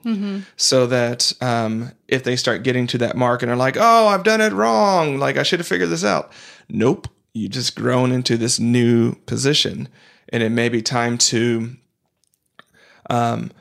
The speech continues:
Speaker 2: downscale some things you've done in the past.
Speaker 1: Mm-hmm.
Speaker 2: It might be time to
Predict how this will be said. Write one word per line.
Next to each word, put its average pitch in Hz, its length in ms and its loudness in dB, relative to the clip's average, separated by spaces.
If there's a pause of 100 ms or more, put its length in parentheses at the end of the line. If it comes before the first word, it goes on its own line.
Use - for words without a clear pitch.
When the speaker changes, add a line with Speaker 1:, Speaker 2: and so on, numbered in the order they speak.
(840)
Speaker 2:
downscale 123 540 2
some 131 160 -2
things 131 240 -2
you've 131 100 -2
done 135 180 0
in 135 80 -2
the 139 80 -4
past. 143 580 -4
Speaker 1:
Mm-hmm. 196 300 -6 (100)
Speaker 2:
It 123 80 2
might 120 220 0
be 120 100 -4
time 120 240 -2
to 117 80 -2